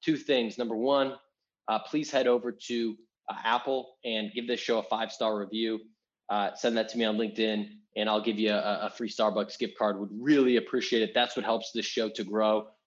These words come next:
Should only take you a minute. And second, one more shout out to our sponsors, Gong and Postal.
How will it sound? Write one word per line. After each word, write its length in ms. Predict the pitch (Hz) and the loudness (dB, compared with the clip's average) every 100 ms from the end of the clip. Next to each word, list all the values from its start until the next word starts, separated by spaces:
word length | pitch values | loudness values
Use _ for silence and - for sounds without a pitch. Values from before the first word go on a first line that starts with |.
| - | -12
Should 140 | 113 | -2
only 220 | 120 117 | 0 0
take 260 | 104 110 107 | 0 -2 0
you 100 | 110 | 0
a 40 | |
minute. 300 | 104 110 110 - - _ - | 2 2 0 -4 -20 _ -10
And 120 | 117 | -2
second, 400 | 139 127 127 113 - _ _ - | 2 4 2 -2 -6 _ _ 0
one 160 | 120 | 2
more 140 | 120 113 | 4 2
shout 300 | - 113 107 | 4 4 2
out 40 | |
to 80 | 113 | 0
our 80 | 104 | -2
sponsors, 560 | - 113 110 113 107 | 0 0 0 -2 -6
Gong 440 | 104 117 117 113 110 | 0 2 4 2 0
and 120 | 107 101 | -6 -2
Postal. 600 | 117 120 - 120 110 | 0 0 2 2 2